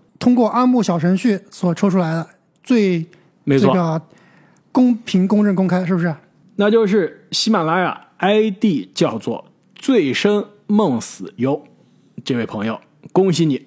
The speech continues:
Speaker 2: 获得了我们的第一件N B A的球衣。那也请你啊，在喜马拉雅上私信我们，那告诉我们你的球衣的尺码、想要的球员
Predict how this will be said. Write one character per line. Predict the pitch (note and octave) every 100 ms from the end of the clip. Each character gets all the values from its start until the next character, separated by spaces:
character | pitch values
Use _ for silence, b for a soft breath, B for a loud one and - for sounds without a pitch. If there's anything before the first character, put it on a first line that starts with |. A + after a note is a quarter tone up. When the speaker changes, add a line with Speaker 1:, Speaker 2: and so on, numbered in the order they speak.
| -
Speaker 2:
获 | - - B2
得 | G#2+ G#2+
了 | A2
我 | A#2 G#2
们 | G2+
的 | G#2+
第 | - F3 F#3+ G3
一 |
件 | F#3+ D3 - -
N | A#2+ B2
B | B2
A |
的 | A2+
球 | -
衣。 | A#2+ C3 -
那 | A#2+
也 | A2 A2
请 | - B2+ B2+
你 | A2+
啊， | A2+ - B B B -
在 | D3 C3+ B2+ B2 B2+ C#3 -
喜 | - - D#3+
马 | C#3
拉 | C#3+
雅 | A#2+
上 | B2+ D3 - _ -
私 | - - D#3+ D#3
信 | D#3+ B2+
我 | G#2
们， | F#2+ G#2+ - _ _ _
那 | - G2+ F2 G#2 - _
告 | - A#2
诉 | B2
我 | G#2
们 | G#2+
你 | G#2+ G2+
的 | A2 A#2+ B2 C3 B B
球 | - E3+
衣 | A#3
的 | G3
尺 | G3+
码、 | A3+ D#3+ - -
想 | - C3 G2+ G#2
要 | B2+
的 | G#2+ G2+
球 | - C3
员 | B2